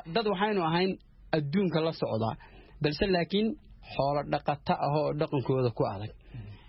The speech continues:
Een, ninkan su'aal kale aad isagana weydiisay, su'aashaas waxay ahayd oon raba inaan yar taabto, een, ninka markii gabadh loo diido. Weligeed baa laysu diidi jiray. Een, ama xoolaha la doono, ama gabadha ninka ha la baxo.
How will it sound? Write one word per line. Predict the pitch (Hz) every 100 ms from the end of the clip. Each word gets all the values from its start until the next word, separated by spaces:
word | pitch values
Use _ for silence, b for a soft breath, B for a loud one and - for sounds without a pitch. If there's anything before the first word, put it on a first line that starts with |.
| -
Een, | 147 160 165
ninkan | 170 220 220 190
su'aal | 175 170 185 202
kale | 185
aad | 185
isagana | 156 - 175 156
weydiisay, | 151 151 135 139 180 165
su'aashaas | 160 165 180 151 143
waxay | 147 170 147
ahayd | 139 147 151
oon | 139
raba | 135 143
inaan | 160 151
yar | 156 147
taabto, | 147 131 - 151
een, | 135 135 120 117 110 110 - B B B B B
ninka | 143 175 170 147
markii | - 147 143
gabadh | 135 139 139
loo | 135
diido. | 120 117 127
Weligeed | 185 202 185
baa | 170
laysu | 156 170
diidi | 143 143 123
jiray. | 107 - - - 135 107 98 B B -
Een, | - 151 151 151 156 156 156 -
ama | 143 160
xoolaha | - 156 165 180
la | 175 143
doono, | 123 117 131 135 113 B B B B B
ama | 143 160
gabadha | 156 180 196 175
ninka | 185 185 160
ha | 139 143
la | 165
baxo. | 151 156 -